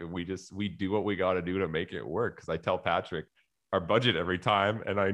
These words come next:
he's like, he's worked with Korn and fucking Polyphia, and, like, like, he's worked with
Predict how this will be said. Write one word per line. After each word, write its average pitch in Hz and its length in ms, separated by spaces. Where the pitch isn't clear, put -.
he's - 100
like, 85 120
he's 185 220
worked 170 220
with 82 160
Korn 80 440
and 71 160
fucking 78 340
Polyphia, 71 680
and, 73 80
like, 60 180
like, 80 100
he's 160 120
worked 117 200
with - 100